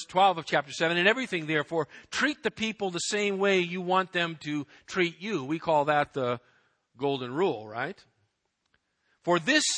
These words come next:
is the law and the prophets." You see it again. These two references, beginning in verse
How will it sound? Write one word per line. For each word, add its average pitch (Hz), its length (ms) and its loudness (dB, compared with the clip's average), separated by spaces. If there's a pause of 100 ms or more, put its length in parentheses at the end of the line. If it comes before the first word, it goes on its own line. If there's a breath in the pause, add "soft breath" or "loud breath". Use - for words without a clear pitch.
is 151 460 2 (240 soft breath)
the 180 80 -2
law 143 600 2
and 127 200 -6
the 120 60 -10
prophets." 127 600 -2
You 147 40 -16
see - 140 -12
it 131 80 -12
again. 117 400 -12 (1600 soft breath)
These 240 300 2 (140)
two 262 200 -2
references, 180 800 2 (380 soft breath)
beginning 165 460 0
in 139 160 -8
verse 175 180 4